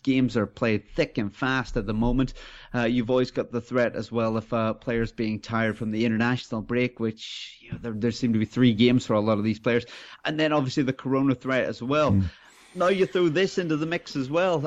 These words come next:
Speaker 1: Um, how do you think they're gonna get on, um, against Nice? And then I suppose, you know, if we look forward in the competition.
Speaker 2: I think it's never been more complicated to look ahead to games in Europe than this year.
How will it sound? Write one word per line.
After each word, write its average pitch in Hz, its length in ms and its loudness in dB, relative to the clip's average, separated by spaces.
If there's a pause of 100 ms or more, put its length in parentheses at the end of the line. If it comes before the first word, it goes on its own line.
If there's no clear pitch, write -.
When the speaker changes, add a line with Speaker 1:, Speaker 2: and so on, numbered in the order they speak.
Speaker 1:
Um, 139 360 -2 (100)
how 202 220 -2
do 190 100 -2
you 180 100 -2
think 165 320 -10
they're 175 100 -2
gonna 165 200 -2
get 156 200 0
on, 147 380 0
um, 117 280 -2
against 151 420 -2
Nice? 135 480 -2
And 127 200 0
then 156 140 0
I 151 60 0
suppose, 143 480 -4
you 135 60 6
know, 127 60 6
if 123 100 -6
we 123 100 4
look 127 240 -4
forward 135 280 2
in 120 60 0
the 120 60 -4
competition. 123 720 -6 (340)
Speaker 2:
I 104 120 10
think 135 160 12
it's 135 140 10
never 113 240 12
been 110 240 10
more 101 260 8
complicated 92 720 4
to 92 100 6
look 90 220 4
ahead 85 420 2 (600)
to 101 80 4
games 87 560 4 (400)
in 87 340 6
Europe 90 400 4
than 90 160 4
this 90 240 2
year. 85 220 2